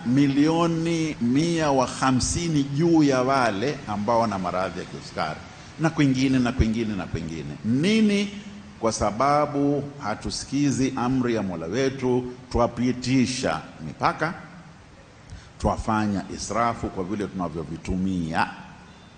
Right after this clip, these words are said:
Ndio itabidi turudi tena pale pale tulipoambiwa, "Waja'alna lakum,"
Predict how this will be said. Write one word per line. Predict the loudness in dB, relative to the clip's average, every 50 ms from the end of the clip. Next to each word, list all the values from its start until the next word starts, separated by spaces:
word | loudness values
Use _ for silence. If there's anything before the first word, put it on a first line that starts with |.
| -20 -20 -20 -20 -20 -20 -20 -20 -20 -20 -20 -20 -20 -20 -20 -20 -20 -20 -20 -20 -20 -20 -20 -20 -20 -20 -20 -20 -20 -20 -20 -20 -20 -20 -20 -20 -20 -20 -20 -20 -20 -20 -20 -20 -18 -12
Ndio | -8 -4 -4 -4 -2
itabidi | -2 -4 -2 -2 -2 0 0 0 -2
turudi | -4 -4 -6 -6 -6 -4 -4 -4 -4
tena | -4 -4 -4 -2 -4 -4 -6 -6 -4
pale | -4 -4 -4 -2
pale | -2 -2 -2 0 -2 -2
tulipoambiwa, | -4 -6 -4 -2 -2 -2 0 0 2 4 4 4 4 2 0 -6 -12 -14 -16 -18 -18 -20 -20 -20 -20 -20 -20 -20 -20 -20 -20 -20 -20 -20 -20 -16 -12 -10
"Waja'alna | -8 -8 -6 -6 -4 -4 -2 -2 0 0 0 -2 -2 -4
lakum," | -4 -6 -6 -6 -8 -8 -8